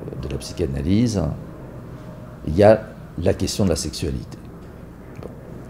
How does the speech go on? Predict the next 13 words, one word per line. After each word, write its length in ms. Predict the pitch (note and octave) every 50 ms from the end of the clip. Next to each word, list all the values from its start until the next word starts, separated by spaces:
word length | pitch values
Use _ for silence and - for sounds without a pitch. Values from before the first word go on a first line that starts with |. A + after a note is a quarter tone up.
| - - - - - - - - - - - - - -
Alors 220 | - - - C#2
là 120 | D2 D2 D2+
aussi, 380 | C2+ C2 - - E2+ F2 - - - - -
pourquoi, 560 | - D#2+ - - - F#2+ F2+ E2 D2 C2+ - - - - - - - - - -
pourquoi 380 | - - - - G2 F2+ D#2+
est-ce 380 | D2+ B1 A#1+ - - - - -
que 100 | - E2+ D#2
je, 600 | C2+ B1+ B1+ C2+ B1+ B1 - - - - - -
je 60 | C2 C#2 C2+ -
pense 320 | F#2+ F#2 G2 F2+ - -
que 240 | - - D#2+ D#2 D2
cette 600 | C#2+ - C#2+ C#2 C2+ - - - - C#2+ C#2 C2+
sexualité 1040 | - - F2 D#2+ - - F2 D#2 D#2 D2+ D2 - - F#2 F2 E2+ D#2+ D2 D2 D2 C#2+